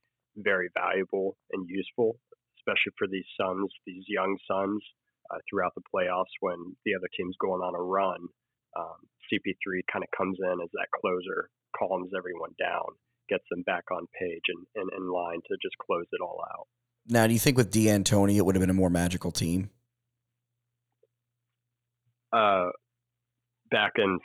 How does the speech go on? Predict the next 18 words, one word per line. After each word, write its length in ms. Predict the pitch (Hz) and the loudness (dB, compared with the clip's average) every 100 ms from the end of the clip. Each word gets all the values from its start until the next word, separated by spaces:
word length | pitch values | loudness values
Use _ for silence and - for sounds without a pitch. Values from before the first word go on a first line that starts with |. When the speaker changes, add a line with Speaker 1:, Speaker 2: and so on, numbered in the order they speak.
| - | -2
Speaker 1:
seven 280 | 104 101 101 | 0 0 0
seconds 260 | 104 - 98 | 0 0 -2
or 80 | 87 | 0
less, 260 | 87 92 131 - | 2 2 0 0
is 80 | |
that 60 | 101 | 2
what 40 | |
you're 120 | 95 110 | 2 2
talking 240 | 127 120 | -2 -2
about? 200 | 127 135 - - | -4 -6 -12 -2
Speaker 2:
Yeah. 180 | 101 - | 0 0
Speaker 1:
The 80 | 101 - | -4 -6
Steve, 140 | - 104 - | -12 -12 -8
Steve, 220 | - 95 - - | -6 -6 -8 -4
Steve 160 | 98 | -2
Nash 220 | 95 90 95 | 0 2 2
and 100 | 135 | 2
them? 120 | 123 | 2